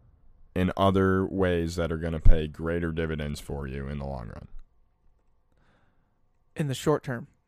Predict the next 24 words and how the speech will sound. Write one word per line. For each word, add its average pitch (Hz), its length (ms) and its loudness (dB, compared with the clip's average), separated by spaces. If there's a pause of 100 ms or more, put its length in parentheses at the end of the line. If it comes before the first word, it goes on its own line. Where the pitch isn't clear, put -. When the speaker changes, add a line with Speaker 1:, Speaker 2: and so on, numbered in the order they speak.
(160)
Speaker 2:
long-term 143 540 0
life 127 240 -6
insurance. 107 440 -12 (1040)
Speaker 1:
No. 185 100 -4
Speaker 2:
It, 175 320 0
it's, - 240 4
it's 165 140 2
balancing 170 400 4
a 175 60 -4
portfolio, 170 540 -4
dude. - 240 -10
I 127 100 -6
got, 160 320 -4
I 143 100 -2
got 170 140 -2
my 165 80 0
own 165 260 -2
investments 143 580 -2
that 131 240 0
are 123 300 -2 (420)
making 139 560 -4
great 143 320 0
returns 131 580 -6
on, 123 340 -6